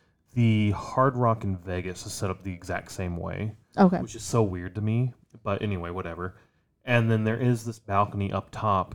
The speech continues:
Speaker 1: that you can go to. It's G A. I think it was all G A, but we had V I P, so I don't know if all of it was for Behemoth, 'cause we wanted the poster, 'cause you got that with it. But, um, the front section of the balcony was,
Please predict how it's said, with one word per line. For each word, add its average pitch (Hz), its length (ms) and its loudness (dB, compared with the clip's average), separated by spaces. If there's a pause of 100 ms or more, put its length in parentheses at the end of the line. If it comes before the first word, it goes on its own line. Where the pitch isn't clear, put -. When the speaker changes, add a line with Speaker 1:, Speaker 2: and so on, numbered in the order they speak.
Speaker 1:
that 95 200 -4
you 98 120 -8
can 101 120 -2
go 95 180 0
to. - 160 -4
It's - 160 -8
G 110 320 0
A. 90 440 -2 (160)
I 101 80 -6
think 127 200 -4
it 143 80 0
was 107 440 2 (200)
all 107 240 6
G 107 300 -2
A, 92 180 -2
but 107 180 -4
we 107 120 0
had 101 180 0
V 92 160 -10
I 85 60 -4
P, 90 200 -10
so 92 140 -12
I - 20 -6
don't 92 180 -6
know 87 420 -4 (380)
if - 140 -16
all 95 160 2
of 90 80 -2
it 95 100 -4
was 90 280 -4
for 92 200 -8
Behemoth, 113 640 -2
'cause - 140 -20
we 92 60 -20
wanted 90 180 -6
the 87 60 -10
poster, 101 380 -4
'cause 90 140 -14
you 92 60 -20
got 87 180 -12
that 92 220 -4
with 90 200 -6
it. 92 160 -4 (800)
But, 101 500 2
um, 90 460 0 (1200)
the 120 120 2
front 131 300 2
section 117 320 -4
of 101 60 -4
the 101 60 -4
balcony 95 420 -2
was, 90 520 -2